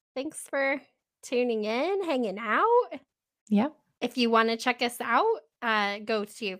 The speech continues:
Speaker 1: Facebook, Twitter, or Instagram. Just look up More Than Myths. Send us an
Speaker 2: Mm-hmm.
Speaker 1: email at more than myths podcast at gmail dot com. We'd love to hear from you. If you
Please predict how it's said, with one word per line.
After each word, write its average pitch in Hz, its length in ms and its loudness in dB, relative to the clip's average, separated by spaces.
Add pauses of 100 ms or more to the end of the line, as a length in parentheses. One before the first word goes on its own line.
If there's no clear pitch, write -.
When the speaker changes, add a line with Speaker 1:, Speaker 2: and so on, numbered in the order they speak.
Speaker 1:
Facebook, 269 480 -4
Twitter, 240 380 0
or 196 60 -4
Instagram. 311 720 -2
Just 247 200 -8
look 220 120 -6
up 185 120 -4
More 208 200 -2
Than 196 200 -6
Myths. - 560 -8 (280)
Send 208 420 0
us 190 160 2
an 233 120 0
Speaker 2:
Mm-hmm. 262 120 -4
Speaker 1:
email 320 720 2 (640)
at 185 360 0
more 220 240 0
than 208 240 -2
myths - 280 -6
podcast 233 600 -2
at 196 120 -14
gmail 294 520 -2
dot 208 200 -6
com. 311 500 2
We'd 208 200 -8
love 180 180 -4
to 185 100 -12
hear 339 260 -2
from 320 220 -6
you. 302 200 -2
If 294 180 -6
you 185 420 -4